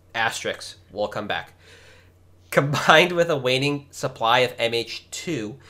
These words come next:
and what looks like moderate demand on the open market, I think we're safe to start looking to out this in about six months into the open market, probably closer to nine for buy list. Asterisks.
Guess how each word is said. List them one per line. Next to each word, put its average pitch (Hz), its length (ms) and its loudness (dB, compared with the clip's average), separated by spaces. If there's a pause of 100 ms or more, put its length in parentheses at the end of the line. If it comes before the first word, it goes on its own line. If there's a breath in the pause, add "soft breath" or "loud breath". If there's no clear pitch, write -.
(240 loud breath)
and 135 100 -2
what 135 160 0
looks 131 160 -2
like 127 140 -4
moderate 120 400 2
demand 113 320 0
on 110 80 -2
the 107 100 -4
open 95 220 -8
market, 127 520 -4
I 123 120 -2
think 135 200 -8
we're 131 100 -10
safe 120 260 -6
to 123 80 -14
start 127 320 -6
looking 113 260 -8
to - 160 -16
out 110 220 -4
this 120 160 -10
in 120 60 -6
about 104 200 -2
six - 320 -12
months 175 240 -6
into - 160 -12
the 123 140 -10
open 131 200 -8
market, 127 440 -6
probably 131 380 -2
closer 131 380 -6
to 110 120 -8
nine 110 500 -2
for - 140 -16
buy 98 260 -8
list. - 360 -16 (960 soft breath)
Asterisks. - 640 -8